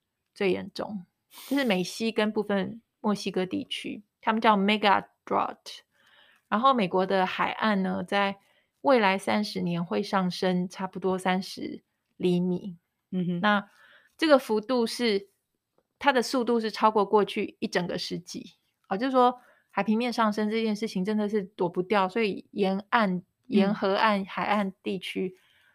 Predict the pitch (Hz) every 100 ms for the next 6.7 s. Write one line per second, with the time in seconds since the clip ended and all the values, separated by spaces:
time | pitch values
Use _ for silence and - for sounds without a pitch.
0 | _ _ 247 247 202 190 202 220 214 214
1 | 208 214 208 _ - _ _ _ _ _
2 | - 202 202 226 226 220 233 208 208 220
3 | 214 220 226 208 208 226 208 196 208 _
4 | _ _ _ 190 190 196 - _ _ _
5 | _ - 226 226 226 _ _ 233 233 226
6 | 226 208 208 208 214 214